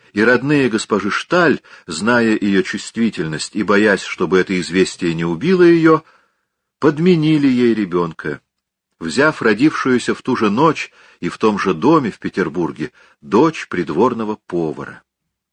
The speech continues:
Это была Варенька. Мадам Шталь узнала впоследствии, что Варенька была не её дочь,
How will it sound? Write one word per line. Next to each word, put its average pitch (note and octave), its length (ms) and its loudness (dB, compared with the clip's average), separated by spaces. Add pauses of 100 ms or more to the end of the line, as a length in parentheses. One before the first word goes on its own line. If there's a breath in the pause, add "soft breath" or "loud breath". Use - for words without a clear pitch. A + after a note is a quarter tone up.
(480)
Это A2 180 -4
была F#2+ 480 0 (380)
Варенька. D2 760 -4 (1200)
Мадам F2+ 360 0
Шталь G#2 460 0 (560 soft breath)
узнала G2 480 0
впоследствии, F#2+ 720 -2
что E2+ 260 -2
Варенька G2 440 -2
была F2 320 0
не F2+ 160 -4
её F2 260 0
дочь, A#2 480 0